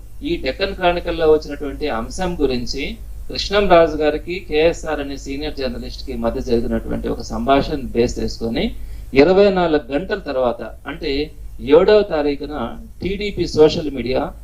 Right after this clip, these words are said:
ప్రజల్ని రెచ్చగొట్టాలా, ఈ అక్రమాలు వీటన్నిటి మీద నుంచి ఒక డైవర్షన్ తీసుకురావాలన్న ఆలోచనతో టీడీపీ సోషల్ మీడియా ఆ క్లిప్పింగ్ని తీసుకొని బాగా వైరల్ చేయడం కూడా జరిగింది.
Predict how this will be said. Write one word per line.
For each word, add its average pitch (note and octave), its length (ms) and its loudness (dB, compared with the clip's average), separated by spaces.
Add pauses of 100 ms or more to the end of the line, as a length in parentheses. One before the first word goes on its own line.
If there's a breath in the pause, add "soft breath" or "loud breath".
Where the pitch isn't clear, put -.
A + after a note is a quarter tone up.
(140)
ప్రజల్ని G3 480 4
రెచ్చగొట్టాలా, D#3 920 -2 (140)
ఈ C3+ 100 -2
అక్రమాలు D#3 540 4
వీటన్నిటి C3 480 0
మీద D3+ 140 -2
నుంచి A#2+ 420 -6 (320)
ఒక A#2 120 -6
డైవర్షన్ F#3 680 4
తీసుకురావాలన్న D3 680 -4
ఆలోచనతో B2+ 680 -6 (380)
టీడీపీ F3 380 4
సోషల్ B2+ 360 0
మీడియా A#2+ 480 -2 (240)
ఆ A2+ 80 -2
క్లిప్పింగ్ని G3+ 680 2
తీసుకొని G#3+ 640 -4 (540)
బాగా F3 380 6
వైరల్ C3 460 4
చేయడం A2+ 160 -6
కూడా A2+ 200 -4
జరిగింది. - 500 -10